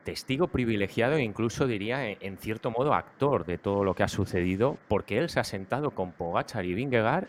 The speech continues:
él ha tenido portadas del Marca con Pogacar y Vingegaard. No sé, Nacho, ¿qué tra-, qué sensaciones te transmitió el danés y el esloveno en las charlas que tuviste con ellos?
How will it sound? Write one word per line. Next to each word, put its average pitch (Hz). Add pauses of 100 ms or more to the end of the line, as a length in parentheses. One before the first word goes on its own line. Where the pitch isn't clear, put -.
él 165
ha 170
tenido 143
portadas 117
del 95
Marca 104 (460)
con 123
Pogacar 107
y 98
Vingegaard. 120 (640)
No 160
sé, 160
Nacho, 131 (100)
¿qué 160
tra-, 185
qué 175
sensaciones 160
te 117
transmitió 117
el 120
danés 117
y 113
el 110
esloveno 107
en 110
las 104
charlas 107
que -
tuviste 101
con 92
ellos? 78